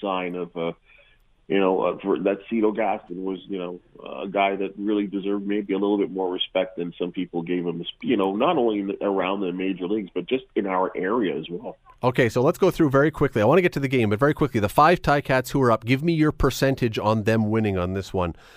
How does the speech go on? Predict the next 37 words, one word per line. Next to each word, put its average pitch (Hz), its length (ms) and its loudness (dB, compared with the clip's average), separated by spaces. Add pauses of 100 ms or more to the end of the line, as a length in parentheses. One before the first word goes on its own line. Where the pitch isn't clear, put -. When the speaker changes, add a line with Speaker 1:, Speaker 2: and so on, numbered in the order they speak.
(220)
Speaker 2:
Uh, 107 500 6
most 147 300 4
outstanding 147 360 4
player, 117 220 2
Cody 170 280 4
Fajardo 139 580 2
for 120 520 2
the 110 100 0
West, 135 340 0
Brandon 120 400 2
Banks 120 260 0
for 113 140 -2
Hamilton 113 480 0
from 104 200 2
the 107 120 -2
East. 95 220 -4
Your 127 100 2
percentage 123 460 2
on 104 140 4
Banks 104 280 0
winning? 80 280 -2 (440)
Speaker 1:
Yeah, 92 540 0
ninety. 95 920 -2
Speaker 2:
Okay, 95 280 -2
Speaker 1:
Ninety. 107 340 2
Speaker 2:
I, - 20 -4
I'll 226 120 6
go 226 100 4
with 151 160 4
that. 92 260 2
I'll 160 100 2
go 160 100 2
with 135 100 0
that 90 180 0
one 92 120 -4
for 110 100 -6
sure. 90 240 -4